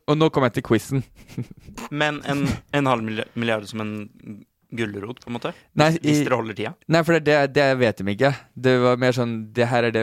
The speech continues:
Speaker 1: for ekstra for å klare tida nå. Men det
Speaker 2: Ja, som
Speaker 1: kom
Speaker 2: en bonus for å
Speaker 1: for å kla-
Speaker 2: holde seg til tida?
Speaker 1: Ja, for å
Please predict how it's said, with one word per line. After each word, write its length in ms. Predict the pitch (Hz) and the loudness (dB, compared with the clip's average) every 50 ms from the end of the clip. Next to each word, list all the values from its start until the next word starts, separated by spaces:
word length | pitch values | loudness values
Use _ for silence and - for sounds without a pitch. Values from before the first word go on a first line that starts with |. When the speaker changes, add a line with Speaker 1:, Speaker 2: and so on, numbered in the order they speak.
| 110 | -2
Speaker 1:
for 160 | - 120 110 - | 0 -2 0 -2
ekstra 240 | 107 - - 113 | -2 -4 -4 -4
for 160 | 104 - 113 107 | -2 0 0 0
å 80 | 104 | 0
klare 460 | - - 135 131 113 98 87 90 101 - | 0 2 2 2 4 2 2 -2 -4 -4
tida 240 | - 110 101 98 98 | -2 0 0 0 2
nå. 220 | 107 123 147 160 143 - _ _ _ _ _ _ _ _ _ _ - | 2 2 0 0 -2 -6 _ _ _ _ _ _ _ _ _ _ -2
Men 160 | 123 127 131 | -2 0 0
det 140 | 127 139 147 | 0 0 0
Speaker 2:
Ja, 20 | 139 | 2
som 140 | 143 139 | 2 2
Speaker 1:
kom 80 | 131 131 | 2 2
Speaker 2:
en 60 | - 113 | -2 -6
bonus 480 | 107 101 101 104 104 110 - - - - | -6 -6 -6 -8 -8 -8 -10 -12 -16 -12
for 240 | - - 120 113 101 101 - _ - | -6 -6 -4 -4 -6 -10 -16 _ -12
å 220 | - 117 107 104 104 - _ _ _ _ _ _ _ _ _ _ - | -8 -6 -6 -6 -8 -10 _ _ _ _ _ _ _ _ _ _ -10
Speaker 1:
for 220 | - - 165 156 | -2 2 2 2
å 80 | 143 139 | 2 2
kla- 140 | - 151 | 0 -2
Speaker 2:
holde 100 | 151 110 | -4 -2
seg 140 | - 120 110 - | -4 -8 -8 -8
til 80 | - | -12
tida? 160 | - 107 107 135 - _ - | -14 -12 -12 -14 -14 _ 0
Speaker 1:
Ja, 140 | 151 143 143 | 2 2 2
for 160 | 139 147 143 | 4 2 2
å 60 | 139 | 2